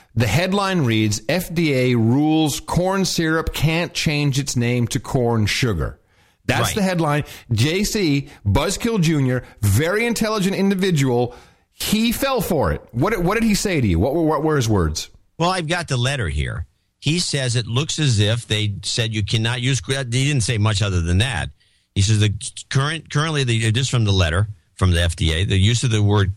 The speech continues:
Speaker 2: corn sugar for F C S, which suggests that F C, F, H F C S is a solid, dried, and crystallized sweetener obtained from corn. Instead, H F C S is an aqueous solution derived from corn after, and it goes on about the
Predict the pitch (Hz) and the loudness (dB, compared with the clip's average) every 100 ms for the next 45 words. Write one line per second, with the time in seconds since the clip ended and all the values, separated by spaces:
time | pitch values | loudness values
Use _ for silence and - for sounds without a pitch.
0 | _ _ _ _ _ - 147 147 139 110 | _ _ _ _ _ -2 0 0 0 0
1 | 101 101 107 110 113 - 107 101 104 110 | 2 2 0 -2 -4 -2 0 0 0 0
2 | 82 101 85 104 107 101 95 107 104 - | 0 2 2 2 0 -2 -2 -2 -2 -2
3 | 110 104 101 101 - 110 117 - 120 - | 2 2 2 -2 -2 -2 -2 -2 -2 -2
4 | 110 95 - 95 92 90 82 80 117 110 | -2 -2 0 2 2 2 2 2 0 -2
5 | 117 92 98 101 104 95 85 117 117 101 | -2 0 0 0 -2 -2 -2 -2 0 2
6 | 95 90 - 170 - 87 117 - - - | 2 2 0 -4 0 0 0 -4 -16 -18
7 | - _ - 90 123 117 117 101 - 147 | -20 _ -2 0 0 0 0 0 2 2
8 | 123 87 76 82 92 - 117 120 - _ | 2 0 0 0 0 0 -4 -6 -14 _
9 | _ _ _ 117 127 - 113 110 - 113 | _ _ _ -2 -2 -4 -4 -4 -2 0
10 | 98 95 101 95 - 85 92 110 95 - | 2 2 2 2 2 -2 -2 0 0 0
11 | 104 90 82 104 98 85 85 87 95 92 | 2 2 2 2 2 4 2 2 0 0
12 | 90 - 90 87 87 82 90 87 85 85 | 0 2 2 2 0 0 -2 -2 0 2
13 | 82 80 76 76 73 71 71 69 65 | 2 2 2 2 2 0 -2 -4 -6